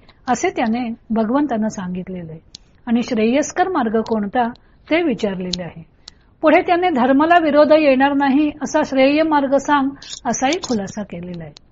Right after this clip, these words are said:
"ऐसी याते वधावे की अभेरून जावे,"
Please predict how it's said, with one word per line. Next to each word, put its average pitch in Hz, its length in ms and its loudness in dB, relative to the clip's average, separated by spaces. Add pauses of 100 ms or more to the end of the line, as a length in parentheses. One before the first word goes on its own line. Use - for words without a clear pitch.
(760)
"ऐसी 370 260 2
याते 349 280 4
वधावे 302 540 2
की 359 160 -2
अभेरून 320 720 2
जावे," 269 380 -2